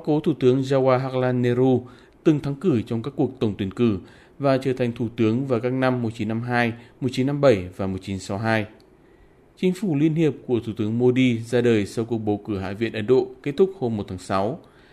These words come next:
Trong cuộc tổng tuyển cử kéo dài suốt sáu tuần và qua bảy đợt, Liên minh Dân chủ Quốc gia N D A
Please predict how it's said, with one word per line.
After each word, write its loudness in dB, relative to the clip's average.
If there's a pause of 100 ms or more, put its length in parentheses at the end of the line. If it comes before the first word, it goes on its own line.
(240)
Trong -2
cuộc 2
tổng 0
tuyển -2
cử 0
kéo -2
dài 0
suốt -4
sáu -4
tuần 2 (360)
và 2
qua 0
bảy 0
đợt, 4 (520)
Liên 8
minh 4
Dân 0
chủ 0
Quốc -4
gia 0 (300)
N -2
D -4
A 0